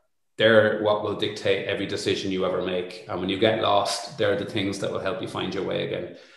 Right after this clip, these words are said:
Ask yourself what you stand for and live those values. And I think young people should be immensely proud of themselves for going through what is, whatever way you shape this, our World War Two. This is the,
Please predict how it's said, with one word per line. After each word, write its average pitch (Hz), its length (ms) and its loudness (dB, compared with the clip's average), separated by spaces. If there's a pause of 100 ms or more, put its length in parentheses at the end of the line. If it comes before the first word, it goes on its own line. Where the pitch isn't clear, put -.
(160)
Ask 110 260 2
yourself 104 340 0
what 95 120 -4
you 92 80 -6
stand 82 320 -8
for - 180 -14 (440)
and 98 200 0
live 101 200 2
those 95 260 2
values. 92 640 -2
And 98 120 -4
I 95 60 -2
think 98 320 -4
young 107 220 0
people 95 240 -4
should - 140 -8
be 92 140 -2
immensely 95 340 -4
proud 95 300 -2
of 92 100 -4
themselves 87 560 -6
for 110 80 -4
going 101 280 0
through 95 220 -2
what - 380 -4 (100)
is, 113 480 4 (220)
whatever 110 340 6
way 104 160 6
you 101 80 0
shape 107 320 2
this, - 260 -4
our 101 260 0
World 98 220 0
War 95 140 -6
Two. - 400 -2 (300)
This 107 180 2
is 107 140 -4
the, 101 440 -2